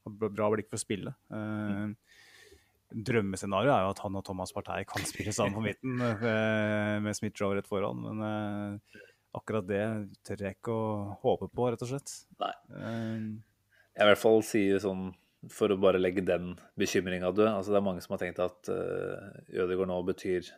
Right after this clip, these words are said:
Speaker 2: en slags, eh, tilsidesetting av Smith Rowe. Det, det kommer jo ikke til å skje, for det er, det er så mange kamper, eh, resten av sesongen der. Nå er det vel atten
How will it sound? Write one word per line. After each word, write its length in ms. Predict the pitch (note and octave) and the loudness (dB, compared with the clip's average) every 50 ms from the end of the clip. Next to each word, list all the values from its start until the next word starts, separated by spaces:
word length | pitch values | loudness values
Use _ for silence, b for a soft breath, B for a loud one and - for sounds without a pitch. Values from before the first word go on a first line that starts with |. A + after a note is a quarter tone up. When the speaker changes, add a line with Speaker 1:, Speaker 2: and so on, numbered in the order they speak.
| - _ _ | -20 _ _
Speaker 2:
en 100 | - F#2+ | -8 -6
slags, 480 | - - F#2+ - - - - - - - | 0 0 0 0 0 -6 -8 -8 -4 -4
eh, 480 | G2+ F#2 F2+ F2+ F2+ F2+ F#2 F2+ F2+ F2+ - - _ b b b b b b _ | -2 -2 0 0 0 0 -2 -2 -4 -6 -10 -18 _ b b b b b b _
tilsidesetting 960 | - G#2+ - - A2 G2 F#2 E2 F2 - - - - - _ - F#2 F#2 F#2+ | -4 -4 -2 0 0 0 0 -2 -4 -4 -4 -6 -6 -6 _ -4 -4 -2 0
av 160 | F#2 F2+ F#2 | 0 0 0
Smith 240 | - - G2+ F#2+ - | -2 -4 -8 -2 2
Rowe. 200 | G#2+ G2+ F#2+ F#2 F#2 | 4 4 4 4 2
Det, 220 | F#2 F2+ F#2 F#2 | 0 0 0 2
det 200 | F#2 F2+ F2+ F2+ | 2 2 2 2
kommer 260 | - - F#2 F2+ F2 | 0 -4 -4 -4 -6
jo 60 | F2+ F2 | -6 -8
ikke 220 | - - - - | -8 -10 -12 -10
til 120 | - - F#2 | -4 -4 -4
å 40 | F2+ | -2
skje, 200 | - G2 F2+ - | -2 -2 -2 -2
for 100 | - F#2+ | -2 -2
det 100 | F#2 F2 | -2 0
er, 160 | F2 E2+ F2 - - - _ _ | 0 0 -2 -2 -6 -16 _ _
det 100 | A#2 A#2 | 4 4
er 80 | G#2+ F2 | 4 4
så 140 | - - G#2 | 0 -2 -4
mange 180 | G2+ F#2 F2+ F2+ | -4 -4 -4 -4
kamper, 520 | - G2+ E2+ D#2+ - _ _ F#2 F#2 - - - _ | -4 -6 -6 -6 -12 _ _ -4 -4 -4 -6 -12 _
eh, 640 | G2 F#2+ F#2+ F#2 F2+ F#2 G2+ G#2+ A2 G#2+ G#2+ G#2 G2 F#2 | -8 -6 -6 -6 -6 -8 -10 -12 -14 -14 -10 -8 -6 -6
resten 220 | F#2 - - G2 | -6 -6 -6 -8
av 40 | F2+ | -6
sesongen 200 | F#2 F#2+ F#2+ G2+ | -4 -4 -2 0
der. 100 | A2+ A#2 | 0 0
Nå 140 | A2 G2 F#2 | 2 2 2
er 40 | F2 | 2
det 60 | F2+ | 2
vel 120 | F#2+ G2 - b b b b b b b b b b b b b b b b b _ _ _ _ _ _ B2+ | 2 0 0 b b b b b b b b b b b b b b b b b _ _ _ _ _ _ -10
atten 720 | - - _ _ _ _ _ _ _ _ - C3+ D#3 | -10 -10 _ _ _ _ _ _ _ _ -6 -4 -4